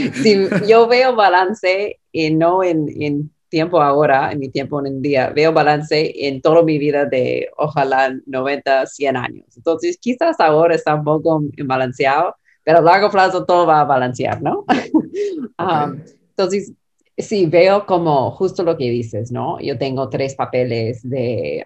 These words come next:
Speaker 1: de C E O, ah, madre y esposa, ¿no? Y lo que puedo decir es que no estoy, este, top performer en mi, la, el papel de madre ni el papel de esposa ahora. Soy un top performer en C E O.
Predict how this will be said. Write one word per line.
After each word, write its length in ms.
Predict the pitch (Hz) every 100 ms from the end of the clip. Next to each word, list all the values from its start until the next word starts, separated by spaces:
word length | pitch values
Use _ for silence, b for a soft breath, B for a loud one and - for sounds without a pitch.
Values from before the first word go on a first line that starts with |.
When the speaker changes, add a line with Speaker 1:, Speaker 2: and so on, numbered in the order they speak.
| _
Speaker 1:
de 200 | 120 127
C 240 | 120 127 135
E 80 |
O, 280 | 160 185 190 - -
ah, 500 | 135 127 117 113 113 -
madre 600 | 139 143 147 143 156 160
y 120 | 131 127
esposa, 500 | 110 117 113 - 131
¿no? 340 | 123 120 214 _ -
Y 600 | 143 131 123 120 113 113
lo 140 | 113
que 140 | 127
puedo 220 | 104 147 156
decir 400 | 160 151 143 147
es 120 | 151
que 260 | - 117 139
no 500 | 127 127 135 143 151
estoy, 560 | 151 151 139 151 - -
este, 480 | 127 110 113 101 64 - _ _ _ _ -
top 220 | 175 -
performer 680 | - 151 - 156 160 170 170
en 220 | - 131 123
mi, 240 | 120 - -
la, 220 | 123 113
el 200 | 117 127
papel 360 | 117 123 151 147
de 80 | 139
madre 560 | 151 156 160 175 185 -
ni 300 | 143 151 151
el 80 | 147
papel 360 | 127 123 127
de 160 | 120 117
esposa 420 | 117 139 123 120
ahora. 360 | 117 120 120 113 _ _
Soy 200 | - 151
un 180 | 151 156
top 200 | 170 156
performer 460 | 151 156 147 147 139
en 80 |
C 260 | 120 123 113
E 60 |
O. 140 | 104